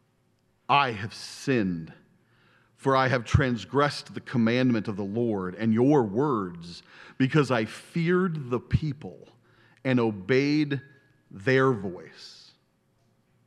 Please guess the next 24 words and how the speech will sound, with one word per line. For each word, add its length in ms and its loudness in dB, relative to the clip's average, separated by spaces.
Now 180 2
therefore, 680 0
please 480 -2
pardon 540 0
my 180 -4
sin. 580 -8
Return 560 0
with 220 -2
me 180 -2
that 140 -4
I 80 0
may 180 0
bow 420 0
before 360 -4
the 80 -6
Lord." 540 -6
And 120 -14
Samuel 560 -2
said 360 -6
to 100 -16
Saul, 600 -12
"I 140 -4
will 320 0
not 560 -6